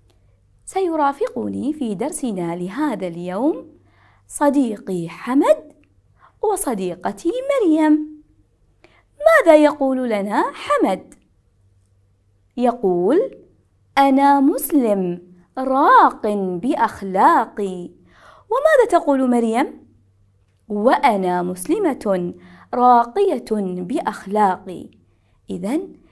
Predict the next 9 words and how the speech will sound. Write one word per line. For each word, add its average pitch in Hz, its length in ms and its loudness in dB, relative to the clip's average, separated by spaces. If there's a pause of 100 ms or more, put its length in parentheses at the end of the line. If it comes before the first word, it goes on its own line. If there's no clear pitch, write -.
(240)
يجب 202 240 0
علينا 190 600 -4
يا 240 160 0
أحبائي 208 880 -6 (360)
أن 311 200 2
نتعامل 254 840 -2
بالأخلاق 285 1040 -2
الطيبة 247 960 -4
والحسنة. 214 840 -8